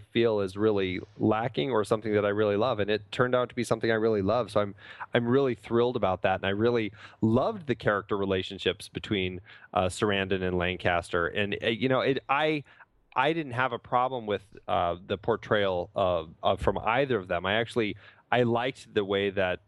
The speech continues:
uh, Mal ended up capturing Lancaster. I ended up liking that kind of smaller,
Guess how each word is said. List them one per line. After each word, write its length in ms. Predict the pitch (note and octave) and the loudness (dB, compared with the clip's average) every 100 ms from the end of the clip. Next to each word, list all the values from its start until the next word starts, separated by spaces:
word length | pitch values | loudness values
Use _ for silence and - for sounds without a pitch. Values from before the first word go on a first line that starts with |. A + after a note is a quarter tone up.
| - | -4
uh, 240 | D#2+ E2 - | -2 -2 -4
Mal 500 | G2+ G#2 G2+ G2 G2+ | -2 0 2 -2 -2
ended 300 | C3 C3 A2+ | -2 0 0
up 240 | A2+ C3+ - | 0 -2 -2
capturing 520 | B2+ G#2 - G2+ F#2 | 0 0 -2 -6 -2
Lancaster. 680 | F#2 F#2 - F2+ E2+ F2+ E2+ | -2 -2 -2 -2 0 -2 0
I 140 | G2 | 0
ended 260 | G2 G#2 G#2+ | 0 0 0
up 140 | G#2 G2+ - - _ | 0 -4 -20 -20 _
liking 560 | G#2 G#2+ A#2+ A#2+ B2 G2 | 2 2 0 -4 -4 0
that 220 | F#2 F#2 _ | -2 -2 _
kind 180 | B2 G#2 | -2 -2
of 60 | |
smaller, 760 | - A#2+ A2+ A2 A2 G#2 G2 F#2+ | -6 0 2 2 2 0 -2 -4